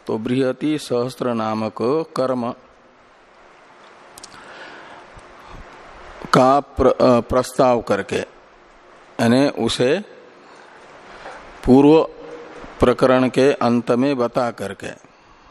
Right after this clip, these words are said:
फिर तुरंत अनंतरम एव यानी बीच में और किसी का कथन किए बिना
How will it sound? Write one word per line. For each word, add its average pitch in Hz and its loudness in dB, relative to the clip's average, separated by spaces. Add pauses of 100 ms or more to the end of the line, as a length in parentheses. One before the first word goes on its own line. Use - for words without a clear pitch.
(1300)
फिर 147 0 (240)
तुरंत 131 2 (600)
अनंतरम 131 2
एव 123 2
यानी 123 -2 (720)
बीच 127 -2
में 143 -2
और 127 -4
किसी 127 -6
का 135 -2
कथन 135 -4
किए 120 -4
बिना 113 -4